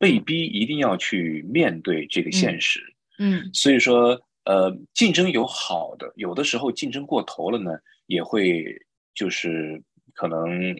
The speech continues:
Speaker 1: 从我的角度讲，我可能比如说我不希望我的孩子那么的在一个压力之下去成长，或者说我对于那个拿第一名、第二名我没有那么在意，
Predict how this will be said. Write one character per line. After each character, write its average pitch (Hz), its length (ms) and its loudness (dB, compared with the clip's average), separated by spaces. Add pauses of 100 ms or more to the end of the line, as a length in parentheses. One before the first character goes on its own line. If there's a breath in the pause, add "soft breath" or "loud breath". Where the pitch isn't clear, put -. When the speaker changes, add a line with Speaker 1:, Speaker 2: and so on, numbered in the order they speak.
Speaker 1:
从 104 200 -2
我 90 100 -2
的 98 100 0
角 90 160 0
度 85 100 0
讲， - 200 -4
我 101 120 -2
可 - 100 -6
能 - 120 -8
比 - 100 -2
如 - 60 -2
说 92 120 0
我 87 120 0
不 - 100 -6
希 - 180 2
望 104 120 6
我 - 80 -4
的 80 100 -2
孩 80 240 2
子 85 200 -2 (320 loud breath)
那 131 140 4
么 98 140 2
的 85 240 0 (200)
在 101 100 4
一 87 80 2
个 90 80 2
压 101 180 4
力 98 100 4
之 - 140 -2
下 101 120 4
去 87 100 -4
成 90 280 -2
长， 107 180 0 (340)
或 113 100 4
者 98 80 2
说 104 280 4 (640)
我 107 120 2
对 113 160 2
于 123 60 6
那 113 100 0
个 101 80 2
拿 90 160 0
第 101 180 -4
一 104 60 -2
名、 90 160 -4
第 104 100 -2
二 90 120 0
名 85 160 -6
我 85 100 -4
没 80 100 -4
有 95 80 0
那 92 80 -2
么 82 80 -4
在 90 260 2
意， 82 320 -4